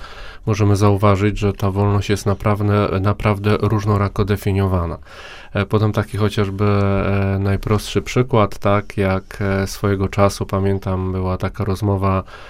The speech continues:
e, z ludźmi bezdomnymi, tak? I, i oni tak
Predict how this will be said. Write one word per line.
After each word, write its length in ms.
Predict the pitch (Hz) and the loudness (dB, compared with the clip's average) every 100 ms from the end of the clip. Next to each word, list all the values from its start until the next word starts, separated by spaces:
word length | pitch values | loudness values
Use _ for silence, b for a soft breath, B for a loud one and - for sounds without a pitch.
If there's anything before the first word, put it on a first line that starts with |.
| B B B | B B B
e, 540 | 104 101 98 95 95 92 | 2 4 4 2 2 0
z 60 | |
ludźmi 520 | 98 101 95 95 92 | 0 0 2 2 2
bezdomnymi, 720 | 87 98 95 95 107 120 107 | 4 2 4 4 6 6 6
tak? 280 | 95 98 98 - - | 2 2 2 -2 -4
I, 40 | 98 95 95 95 92 95 | -2 0 0 0 0 0
i 60 | |
oni 400 | 98 98 98 98 | 2 2 2 0
tak 340 | 92 98 95 | 0 0 -2